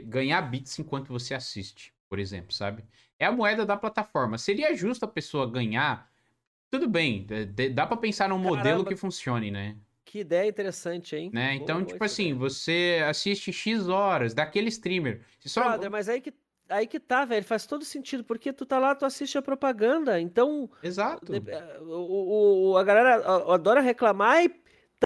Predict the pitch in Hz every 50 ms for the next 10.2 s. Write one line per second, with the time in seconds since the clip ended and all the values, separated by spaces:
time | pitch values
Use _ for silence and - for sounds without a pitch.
0 | - - - 277 285 302 - - - 311 330 339 - 339 294 262 254 247 247 226
1 | 185 160 139 120 - - - - _ _ _ _ _ _ _ 359 381 403 392 403
2 | - 320 - _ _ _ _ - 349 359 370 339 240 196 - 269 349 403 415 392
3 | - - - 320 - 339 330 - - 349 330 - 339 330 - 311 302 311 - -
4 | - - - 311 320 254 285 247 285 311 320 330 302 - 330 339 349 - 302 277
5 | 285 320 339 294 302 285 - - - 269 339 359 349 330 - - 247 240 254 214
6 | 160 175 220 285 339 330 339 269 180 135 120 98 85 - _ _ _ _ _ _
7 | _ _ _ _ _ _ - 135 226 294 415 427 370 - 359 - 320 285 - 311
8 | 302 - - - - - 277 285 - - 226 240 277 294 269 - - - 240 247
9 | 302 359 349 - 311 339 349 - 320 311 - 302 302 294 - 302 285 - 247 262
10 | 277 269 - -